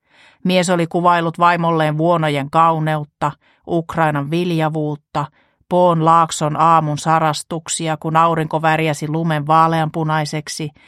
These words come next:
ja turmelusta, jota hän pariisilaisissa näki. Huhtikuun lopulla tuhat yhdeksänsataaneljäkymmentäviisi Bea oli joukkueensa mukana Pohjois-Italiassa Lombardian maakunnassa.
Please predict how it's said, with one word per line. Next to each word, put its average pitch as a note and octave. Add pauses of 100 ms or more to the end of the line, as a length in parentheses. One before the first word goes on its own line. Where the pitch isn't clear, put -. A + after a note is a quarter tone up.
(340)
ja F#3+
turmelusta, D#3
jota C#3+
hän C#3+
pariisilaisissa C#3+
näki. A2+ (1700)
Huhtikuun A#3+
lopulla G#3+
tuhat F3
yhdeksänsataaneljäkymmentäviisi F3
Bea F3+
oli F3+
joukkueensa E3+
mukana D#3+
Pohjois-Italiassa D#3 (420)
Lombardian D3
maakunnassa. D3